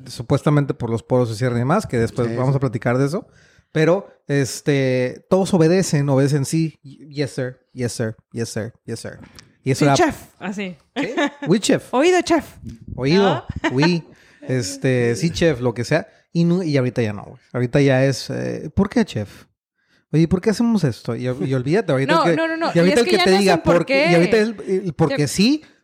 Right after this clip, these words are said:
Speaker 1: no, pues no, no me está enseñando.
Speaker 2: Sí.
Speaker 1: Este,
Speaker 3: No,
Speaker 1: no
Speaker 3: no,
Speaker 1: me está
Speaker 3: no, es que,
Speaker 1: enseñando.
Speaker 3: es que ya ni es ni un por qué, es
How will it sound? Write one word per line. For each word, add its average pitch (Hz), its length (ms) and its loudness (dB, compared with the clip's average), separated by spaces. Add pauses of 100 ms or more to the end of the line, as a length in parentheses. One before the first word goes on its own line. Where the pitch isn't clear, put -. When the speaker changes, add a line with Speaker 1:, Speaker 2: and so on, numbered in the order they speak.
(160)
Speaker 1:
no, 143 260 -4
pues 123 140 -8
no, 113 160 -6
no 135 120 -6
me 180 100 0
está 175 120 -2
enseñando. 147 600 -4 (240)
Speaker 2:
Sí. 113 140 -8
Speaker 1:
Este, 262 320 -6
Speaker 3:
No, 302 80 -2
Speaker 1:
no 320 100 -2
Speaker 3:
no, - 60 -2
Speaker 1:
me - 60 0
está - 120 -2
Speaker 3:
no, - 60 -4
es 311 60 -2
que, - 20 -
Speaker 1:
enseñando. - 260 -8
Speaker 3:
es 302 140 -6
que 302 100 -10
ya 320 100 -6
ni 320 140 -6
es 311 160 -6
ni 285 160 -6
un 269 120 -6
por 254 200 -4
qué, 262 360 -2
es - 240 -10